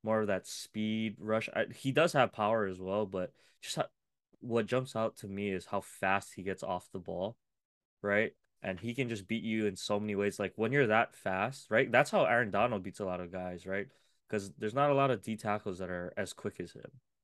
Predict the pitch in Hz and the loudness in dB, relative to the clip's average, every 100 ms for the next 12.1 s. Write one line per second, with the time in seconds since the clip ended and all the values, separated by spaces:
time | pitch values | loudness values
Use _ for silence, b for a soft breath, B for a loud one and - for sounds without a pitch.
0 | _ _ _ - 92 90 87 78 - _ | _ _ _ -6 -2 0 -2 -6 -14 _
1 | _ _ _ _ - - - 104 127 131 | _ _ _ _ -20 -10 0 6 6 6
2 | 135 - 113 107 - 110 101 92 87 95 | -2 0 -2 -2 -8 -2 0 0 -2 -8
3 | - 110 101 - 123 131 131 117 113 117 | -8 -12 -10 -6 0 2 2 0 -6 -8
4 | 101 123 120 104 - 107 92 - 113 117 | -6 -4 -4 -4 -4 -4 -4 -4 -2 0
5 | 117 117 113 113 110 b b b 110 101 | 0 -2 -2 -4 -8 b b b -2 -2
6 | - 107 95 95 98 98 110 107 104 107 | -6 -10 -6 -4 -4 0 0 0 -2 -2
7 | 104 104 - 104 98 101 101 101 - 98 | -2 -8 -6 -6 -6 -10 -8 -8 -6 -6
8 | 95 b b b 147 165 160 143 165 165 | -6 b b b -2 -2 0 4 4 4
9 | 139 160 - 131 165 143 - - 131 113 | 0 0 2 0 2 0 -2 -4 -2 0
10 | 107 95 90 95 92 92 101 101 131 135 | 0 -2 -10 -8 -8 -8 -6 -4 -2 -2
11 | 143 120 120 110 107 101 98 - 101 98 | -2 -2 -4 -6 -8 -4 -6 -6 -8 -6
12 | 98 | -6